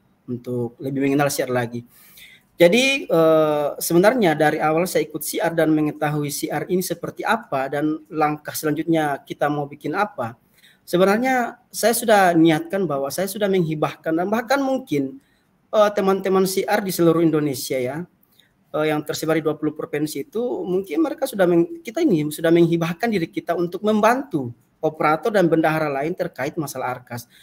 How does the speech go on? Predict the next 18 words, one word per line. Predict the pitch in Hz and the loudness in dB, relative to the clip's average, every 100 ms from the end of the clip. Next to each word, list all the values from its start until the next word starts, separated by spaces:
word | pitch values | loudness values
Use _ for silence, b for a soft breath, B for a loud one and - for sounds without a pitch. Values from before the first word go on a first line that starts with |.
| b b | b b
Oleh | 190 202 | -4 0
karena | 214 214 | 2 0
itu | 214 | -2
pengimbasan-pengimbasan | - 214 196 180 180 180 175 175 170 156 147 - 240 | 0 2 4 2 2 0 2 4 4 2 -2 -2 0
yang, | 180 151 147 B B B B - | 0 0 -4 B B B B 0
eh, | 156 156 160 | 2 4 2
saya | 170 160 | 2 0
lakukan | 156 139 - 127 135 | -2 -8 -8 -6 -4
ya, | 151 165 220 b b b _ 185 | -2 -2 -4 b b b _ -6
eh, | 180 | -4
terkadang | 185 202 262 | -2 0 0
saya, | 269 269 254 - - - 208 | -2 0 0 2 0 -2 -2
eh, | 180 | 0
melakukan | 175 175 175 214 | 2 0 0 -2
pengimbasan | 220 214 208 190 196 254 | -2 0 0 0 -2 -4
secara | - 190 208 | -4 -4 0
tidak | 185 151 | 0 0
langsung. | 139 - 139 123 | -2 -6 -6 -8